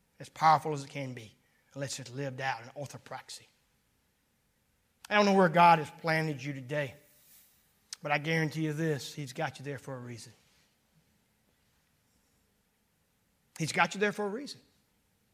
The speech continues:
He wants you to know the freedom that Christ brings, the wisdom, the righteousness, the sanctification, the redemption. And he wants to use you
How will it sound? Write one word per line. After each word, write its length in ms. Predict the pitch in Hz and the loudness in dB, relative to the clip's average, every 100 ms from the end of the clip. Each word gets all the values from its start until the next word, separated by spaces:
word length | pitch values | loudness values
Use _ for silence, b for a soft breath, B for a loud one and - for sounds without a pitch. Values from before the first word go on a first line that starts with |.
| _ _ _ _ _ _ _ _ _ _ _ _ - | _ _ _ _ _ _ _ _ _ _ _ _ -10
He 200 | 165 190 | -4 0
wants 260 | 180 170 | 0 -2
you 80 | 160 | -4
to 40 | 151 | -2
know 140 | 165 | -2
the 80 | 147 | -4
freedom 560 | - 180 175 139 120 - _ _ _ _ _ _ _ _ _ - | -8 -4 -2 -4 -8 -16 _ _ _ _ _ _ _ _ _ -20
that 120 | 147 | -14
Christ 380 | - 143 127 147 | -6 -6 -6 -8
brings, 420 | 135 107 - - | -8 -10 -18 -20
the 60 | 131 | -16
wisdom, 640 | 120 160 165 - 175 170 165 _ _ _ | -10 -8 -8 -8 -10 -12 -16 _ _ _
the 60 | 135 | -16
righteousness, 920 | 127 143 147 135 - 143 - - - _ _ _ _ | -6 -6 -6 -12 -12 -14 -12 -16 -18 _ _ _ _
the 80 | |
sanctification, 800 | - 123 - - - 123 107 113 107 _ _ _ _ _ - | -16 -14 -16 -20 -18 -16 -14 -16 -20 _ _ _ _ _ -20
the 80 | |
redemption. 480 | 123 131 120 113 - _ _ _ _ _ _ _ _ _ _ _ _ _ 147 | -18 -18 -18 -18 -20 _ _ _ _ _ _ _ _ _ _ _ _ _ -12
And 80 | |
he 60 | 143 | -8
wants 200 | 139 143 | -8 -10
to 120 | - | -12
use 560 | 127 131 180 202 156 107 | -12 -4 2 4 2 -4
you 100 | - | -14